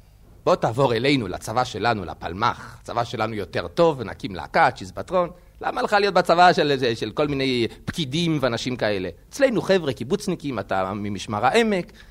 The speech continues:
אצלנו יותר טוב." אמרתי, "בבקשה." אבל המפקד האישי שלי, שאז שרגא פרידמן,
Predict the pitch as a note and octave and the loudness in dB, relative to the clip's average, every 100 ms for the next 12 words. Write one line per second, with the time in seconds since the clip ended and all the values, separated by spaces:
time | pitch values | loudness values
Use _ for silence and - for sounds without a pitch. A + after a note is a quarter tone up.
0 | - - G#3 G3 E3+ F3+ D3 - D#2+ - | -20 -4 -2 2 2 2 -2 -4 -6 -8
1 | - - - - - - E2 D2+ B2 - | -20 -20 -20 -20 -20 -14 -10 -8 -8 -10
2 | E3+ F#3+ C4+ - _ - - - - - | -8 -10 -10 -18 _ -20 -20 -20 -20 -20
3 | - - - - - G#2 F#2+ A2 C3 G#2+ | -20 -20 -20 -10 -4 0 0 0 -4 -6
4 | D#3+ C#3+ G#2+ - A#2+ - F2+ G#2+ G2 F#2+ | -4 -2 -2 -4 -6 -6 -6 -6 -2 -2
5 | F2 E2+ G#2 A2 G#2+ - D#2 D2 D#2 B2+ | -4 -6 -4 -2 -2 -8 -14 -10 -8 -6